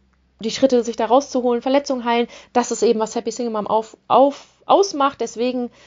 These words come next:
sind es so viele bunte, verschiedene Themen, der Blumenstrauß.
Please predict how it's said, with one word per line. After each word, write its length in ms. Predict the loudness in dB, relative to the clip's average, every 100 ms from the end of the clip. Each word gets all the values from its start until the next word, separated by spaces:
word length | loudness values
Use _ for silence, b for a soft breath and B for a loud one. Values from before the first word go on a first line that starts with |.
| b
sind 200 | 0 2
es 120 | 2
so 100 | 0
viele 220 | 0 0 0
bunte, 360 | 0 0 -2
verschiedene 540 | -6 -6 -2 -2 0 -2
Themen, 400 | 0 -2 -2 2
der 180 | 2
Blumenstrauß. 1160 | 2 2 2 0 -4 -8 -4 0 0 0 -4 -4